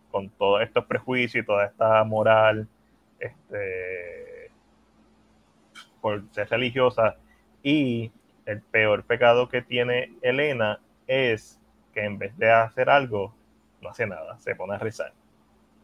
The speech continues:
Pero en la versión que aparentemente yo te di,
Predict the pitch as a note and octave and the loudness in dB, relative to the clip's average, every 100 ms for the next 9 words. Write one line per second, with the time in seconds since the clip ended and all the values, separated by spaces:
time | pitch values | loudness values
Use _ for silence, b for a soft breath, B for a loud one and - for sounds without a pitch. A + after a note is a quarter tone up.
0 | _ _ _ _ _ _ _ _ _ _ | _ _ _ _ _ _ _ _ _ _
1 | _ _ _ - _ _ _ _ _ _ | _ _ _ -20 _ _ _ _ _ _
2 | - D#3+ C#3 A#2 A2 A2 G#2+ - A2 A#2 | 6 8 8 6 4 4 2 0 -4 -2
3 | A#2 B2+ B2 B2+ C3 B2+ C3 B2+ C#3 D3+ | 2 4 2 2 0 0 0 2 2 0
4 | C3 A#2+ | -2 -4